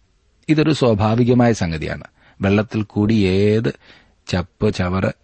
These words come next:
ചത്ത ജന്തുക്കൾ, തടികൾ എല്ലാം വന്നാലും ആറ്റുവഞ്ചിയുടെ ശിഖരം ഒന്ന് തൊട്ടാലായി ഒന്നും അതിൽ തടഞ്ഞു നിൽക്കാറില്ല.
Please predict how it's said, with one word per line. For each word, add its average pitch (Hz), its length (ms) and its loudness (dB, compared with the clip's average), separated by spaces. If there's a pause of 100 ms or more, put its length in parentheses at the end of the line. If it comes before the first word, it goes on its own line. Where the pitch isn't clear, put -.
(180)
ചത്ത 95 300 -2
ജന്തുക്കൾ, 95 600 -2 (120)
തടികൾ 90 380 -4 (800)
എല്ലാം 123 540 4
വന്നാലും 110 400 2
ആറ്റുവഞ്ചിയുടെ 120 540 0
ശിഖരം 110 440 0 (440)
ഒന്ന് 120 220 2 (100)
തൊട്ടാലായി 98 640 -2 (1000)
ഒന്നും 113 460 2
അതിൽ 95 340 -2 (120)
തടഞ്ഞു 104 320 2
നിൽക്കാറില്ല. 82 680 -4